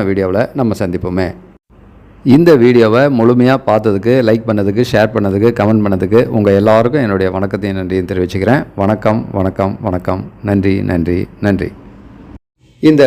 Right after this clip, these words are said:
பதிவினை உங்களுக்கு வழங்கி கொண்டிருப்பவர் தண்ணீரில் மேல்ந்தபடி தவம் செய்யும் வல்லமை பெற்றவர்,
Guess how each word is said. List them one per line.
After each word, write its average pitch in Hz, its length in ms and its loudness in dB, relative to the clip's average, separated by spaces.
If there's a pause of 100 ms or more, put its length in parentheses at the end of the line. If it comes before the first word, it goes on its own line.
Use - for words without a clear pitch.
(140)
பதிவினை 135 400 2
உங்களுக்கு 113 400 0
வழங்கி 117 300 0
கொண்டிருப்பவர் 104 600 -2 (680)
தண்ணீரில் 139 400 2
மேல்ந்தபடி 110 400 0 (160)
தவம் 110 220 0
செய்யும் 95 240 -4
வல்லமை 98 320 -2
பெற்றவர், 110 340 -2